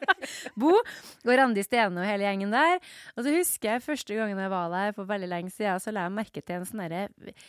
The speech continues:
energibunt som sprang rundt og snakket sunnmørsk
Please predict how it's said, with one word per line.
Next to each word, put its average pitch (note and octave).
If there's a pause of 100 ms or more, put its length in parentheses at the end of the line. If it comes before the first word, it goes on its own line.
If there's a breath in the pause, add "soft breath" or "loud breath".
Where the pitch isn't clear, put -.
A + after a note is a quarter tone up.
(220 soft breath)
energibunt F#3 (340 soft breath)
som B3+
sprang G#3 (100)
rundt D#4 (400 soft breath)
og G#3
snakket A3+
sunnmørsk A#3